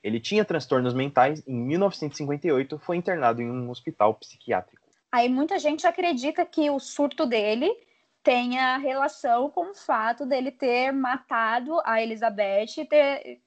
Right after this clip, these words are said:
Speaker 2: ter tido que conviver com essa culpa. Mas, mais uma vez, não passa de teorias, né?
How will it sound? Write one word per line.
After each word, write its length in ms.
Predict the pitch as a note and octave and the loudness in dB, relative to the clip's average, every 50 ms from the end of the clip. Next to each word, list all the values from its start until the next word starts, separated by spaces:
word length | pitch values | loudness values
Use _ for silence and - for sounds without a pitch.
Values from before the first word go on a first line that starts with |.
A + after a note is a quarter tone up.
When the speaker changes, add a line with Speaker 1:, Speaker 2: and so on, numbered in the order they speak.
| _ - | _ 0
Speaker 2:
ter 160 | - B3 B3 | 0 0 0
tido 260 | B3 - C#4 C4 A#3 C4 | 0 -2 -2 -2 -2 -4
que 100 | - C4 | -4 0
conviver 580 | - C#4+ D4+ D#4+ D#4+ E4+ D4 B3+ C#4 C4+ C#4 | 0 0 2 0 -2 -2 2 4 4 4 2
com 120 | - D#4 D4 | 2 -2 -4
essa 240 | D4+ - - D4+ | -2 -2 -2 -2
culpa. 460 | - - - D4+ G#3+ D#3+ - - F#3+ - - _ _ - _ - | -2 0 0 0 0 0 -6 -8 -8 -8 -12 _ _ -20 _ -6
Mas, 420 | B3 B3+ A3+ A3 G#3+ A3+ C4 C4 | -2 0 2 2 2 2 0 -2
mais 160 | C#4+ D4 C#4+ C4+ | -4 -6 -4 -2
uma 140 | C#4 C#4 | 0 0
vez, 200 | B3+ A#3+ A#3 A#3+ | 2 2 0 0
não 160 | A#3+ C#4 D4 D#4+ | 0 -2 -2 2
passa 320 | - C4 A#3+ A#3+ - C#4+ | 4 4 4 4 2 -2
de 140 | C4 - - | -6 -4 -2
teorias, 480 | E4 E4 G#4+ A4 D#4+ A3+ F#3 F3+ F#3 | 0 0 0 0 0 -2 -4 -4 -6
né? 220 | G#3 G#3 G3+ A3+ | -6 -6 -8 -8